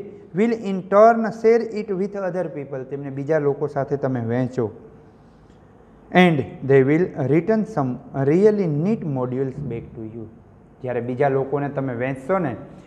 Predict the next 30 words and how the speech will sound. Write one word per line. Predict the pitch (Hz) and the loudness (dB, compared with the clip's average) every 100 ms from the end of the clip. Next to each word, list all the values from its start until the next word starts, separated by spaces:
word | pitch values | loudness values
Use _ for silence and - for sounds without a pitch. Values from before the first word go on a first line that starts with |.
| - - | -10 -6
તો | |
ત્યારે | 127 139 127 127 | 0 4 4 2
નવા | 127 143 156 165 | 2 6 8 8
જ | 156 147 | 6 0
પ્રકારની | 135 135 139 135 135 131 - - - - - | -2 2 4 4 2 -2 -4 -14 -20 -14 2
ફાઇલો | 139 147 175 | 6 6 6
છે | 170 160 | 2 -2
અથવા | 135 131 123 | -2 -4 -10
સ્વરૂપો | - 135 143 151 151 | -8 -6 -6 -4 -6
છે, | 139 135 113 - - - | -6 -8 -10 -12 -20 -8
એ | 143 | -8
તમને | 143 127 139 180 | -4 -6 -4 -4
પણ | 185 233 | 0 0
પ્રાપ્ત | - 143 131 - 123 | 2 4 4 4 -4
થશે | - 123 135 | 0 0 0
અથવા | 127 151 | -2 -2
તો | 156 156 | -6 -6
તમને | 143 151 139 - | -6 -6 -6 -2
પરત | 175 202 175 - | 0 0 -2 2
પ્રાપ્ત | 131 123 - | 2 2 -2
થશે. | - 117 110 113 - - - - - | -6 -6 -4 -6 -6 -20 -20 -20 -6
Customer | 135 131 139 135 135 - | -6 -6 -8 -6 -6 0
said, | 139 120 | 2 2
ગ્રાહકે | 110 120 120 117 127 131 | -2 2 4 4 2 -2
કીધું, | 151 143 131 - - - 120 | -4 0 0 -2 -16 -4 0
"I | |
will, | 110 117 113 104 - - - - - - - - 139 | 2 2 0 -2 -14 -20 -20 -20 -20 -20 -20 -12 -4
હું | 143 | 0
એવું | 127 120 110 | 0 0 -2
કરીશ. | 147 151 131 - | 2 2 2 -4